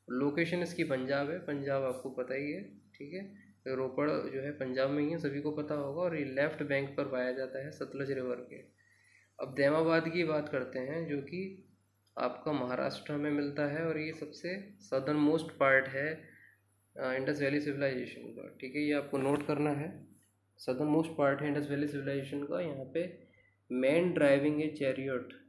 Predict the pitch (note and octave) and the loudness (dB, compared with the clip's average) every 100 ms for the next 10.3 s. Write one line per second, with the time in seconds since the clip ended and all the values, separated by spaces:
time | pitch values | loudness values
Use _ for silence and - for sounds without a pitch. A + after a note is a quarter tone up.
0 | - B2+ B2+ C3+ C3+ D3+ F3+ C#3+ C3+ E3 | -8 -4 -4 -4 -4 -6 -8 -4 0 2
1 | D#3+ D3+ C#3 B2+ C3+ C#3+ D3 D3+ C#3+ C#3 | 2 0 2 2 0 0 2 2 0 -4
2 | C3+ C#3 C#3+ F3 - - _ _ - C3 | -6 -6 -6 -10 -12 -20 _ _ -8 -4
3 | C3+ D#3+ D3 D3 - D3 D3 D#3 C#3+ C3+ | -2 -2 -2 -6 -2 -4 -2 -2 -2 -2
4 | D#3 D3 C3 C3+ C#3 D#3 E3+ D#3 - C#3+ | -2 -4 -4 -6 -6 -4 -4 -6 -4 0
5 | D3+ D#3+ - - C3 B2+ C3 D#3 D3+ D#3 | 0 0 -8 -6 0 0 0 -4 -2 -4
6 | - C#3 C3+ C3 B2 D3 C#3 C3+ C#3 C#3 | -4 -4 -4 -6 -4 -4 -2 -2 -4 -4
7 | C#3 A#2+ A#2 A#2 A2 - - C3+ D#3 D#3+ | -4 -4 -6 -8 -8 -14 -12 -8 -8 -10
8 | - _ _ _ _ - - E3+ E3 D#3 | -14 _ _ _ _ -12 -6 2 4 4
9 | E3 D#3 C#3+ C#3+ C#3+ C3+ C#3+ C#3 D3 E3 | 4 4 2 2 -2 -2 -4 -4 -4 -8
10 | - - | -10 -16